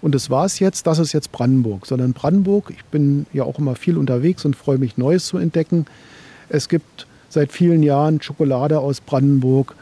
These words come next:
wo ein Unternehmen sich immer weiterentwickelt hat, Felicitas in Hornow. Es gibt eine Kaffeekultur inzwischen in Brandenburg. Es gibt viele kleine,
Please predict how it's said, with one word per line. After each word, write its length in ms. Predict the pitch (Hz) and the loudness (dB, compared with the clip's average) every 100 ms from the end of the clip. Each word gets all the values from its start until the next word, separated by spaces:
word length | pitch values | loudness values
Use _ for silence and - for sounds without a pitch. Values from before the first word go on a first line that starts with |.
| - - | -20 -4
wo 100 | 143 | 0
ein 160 | 143 147 - - 143 | 2 0 -6 -10 -2
Unternehmen 540 | 143 143 139 165 160 | 0 2 4 2 2
sich 160 | 139 165 | -2 -2
immer 200 | 147 127 | -2 0
weiterentwickelt 680 | 147 165 151 147 151 139 | 0 0 -2 -2 -4 -4
hat, 140 | 143 - | -6 -4
Felicitas 760 | 143 143 - 160 - 143 - - - - - | -2 -2 -4 -6 -2 -4 -4 -12 -20 -20 -8
in 160 | - 120 | -4 -2
Hornow. 400 | 139 143 143 143 - - - - | 2 2 2 0 -4 -20 -20 -4
Es 180 | 143 - | -4 -2
gibt 400 | 160 - - - | -2 -2 -10 -4
eine 120 | 156 | -2
Kaffeekultur 880 | 143 160 - 175 - 175 160 165 160 | 0 -2 0 0 0 0 0 0 0
inzwischen 400 | 151 - 156 156 | 0 0 -2 0
in 100 | 143 | -2
Brandenburg. 480 | - 139 143 143 139 | -2 0 0 0 -2
Es 120 | 135 | -2
gibt 140 | 143 - | -6 -6
viele 260 | 165 156 | -2 -2
kleine, 340 | - 143 143 | -2 -2 -2